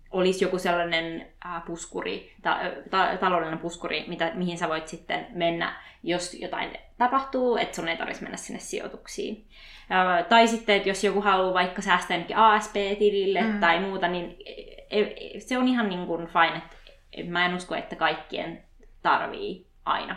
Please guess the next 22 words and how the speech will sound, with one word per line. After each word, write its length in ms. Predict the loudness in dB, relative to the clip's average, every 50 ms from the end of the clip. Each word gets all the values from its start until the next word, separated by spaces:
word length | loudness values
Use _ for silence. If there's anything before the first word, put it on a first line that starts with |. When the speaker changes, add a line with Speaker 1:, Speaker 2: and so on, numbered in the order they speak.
| -10 -10
Speaker 1:
sijoittaa. 800 | -10 -8 -8 -8 -10 -12 -12 -6 -2 -2 -2 -2 -4 -10 -20 -20 -20 -20 -20 -20 -18 -8 -6
Mut 160 | -4 -4 0
sitten 280 | 0 0 0 0 -4 -4 -2
kun 240 | 0 2 2 2
se 100 | 2 0
mahdollisuus 880 | 0 -2 -2 -2 -2 -4 -4 -4 -4 -4 -4 -6 -6 -8 -12 -16 -18 -20 -20 -20 -20 -18 -6 0
tulee, 400 | 2 2 4 4 2 2 0 -2 -6 -4
Speaker 2:
Joo. 160 | 0 2 4 4
Speaker 1:
niin 100 | 4 2
sit 220 | 2 -2 -2 0
se 100 | 2 2
on 80 | 2 2
mun 100 | 0 -2
mielestä 300 | -2 -4 -4 -6 -8 -2 0
hienoa, 320 | 2 2 2 2 2 2
että 120 | 2 0 0
sulla 160 | 0 0 0
on 80 | 0 -2
se 160 | -4 -6 -2
tietotaito 760 | 0 2 2 2 0 2 4 6 6 6 4 0 0 -2 -2 -4 -8 -16 -20 -18 -6 0
ja 100 | 2 2
ymmärrys, 760 | 2 2 0 -2 -6 -8 -8 -6 -8 -8 -8 -10 -16 -18